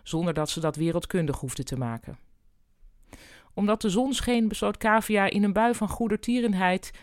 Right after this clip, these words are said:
Annabeth op te bellen. Of eigenlijk meer uit schuldgevoel, als ze eerlijk was. Toen Ruud met lunchpauze was, pakte Kavia de telefoon en toetste Annabeths nummer in. De telefoon ging maar één keer over.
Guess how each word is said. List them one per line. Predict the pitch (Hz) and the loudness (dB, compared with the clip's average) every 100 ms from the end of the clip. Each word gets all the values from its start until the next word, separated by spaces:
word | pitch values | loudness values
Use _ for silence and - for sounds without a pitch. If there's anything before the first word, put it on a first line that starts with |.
| - | -4
Annabeth | - 208 180 240 - - | 2 4 4 4 2 -6
op | 127 | -8
te | - | -6
bellen. | 123 117 113 - - - - - - | -4 -4 -6 -10 -18 -20 -20 -20 -6
Of | - 160 156 | 2 2 4
eigenlijk | 156 160 156 | 2 2 0
meer | 160 156 | 0 0
uit | 151 | 0
schuldgevoel, | - 214 190 - - 127 123 | 2 2 2 -2 -8 -6 -4
als | 131 - | -4 -4
ze | - | -4
eerlijk | 135 127 | -4 -4
was. | 131 123 - - - - - _ _ - - - - - - | -8 -8 -8 -10 -12 -20 -20 _ _ -20 -20 -20 -20 -20 -4
Toen | 233 208 | 4 4
Ruud | 202 269 | 4 2
met | 214 175 | 0 2
lunchpauze | 185 247 - 220 208 190 | 2 0 2 4 4 2
was, | 175 190 - | -2 -2 -2
pakte | - 175 - | -2 -2 -2
Kavia | 160 208 202 180 | -2 -2 0 -2
de | 151 | -2
telefoon | 147 156 139 - 190 220 | -2 -2 0 0 2 2
en | - 147 | -2 -4
toetste | 214 214 - | -4 -2 -2
Annabeths | - 160 156 151 156 | -2 -2 0 -2 -2
nummer | 165 143 127 | -4 -4 -4
in. | 127 120 117 - - - - - | -6 -8 -10 -18 -20 -20 -20 -12
De | 160 | 0
telefoon | 214 202 - 240 | 2 4 4 2
ging | 214 196 | 4 2
maar | 180 | 4
één | 196 233 | 4 4
keer | 220 - | 4 2
over. | 139 127 131 | 2 0 -6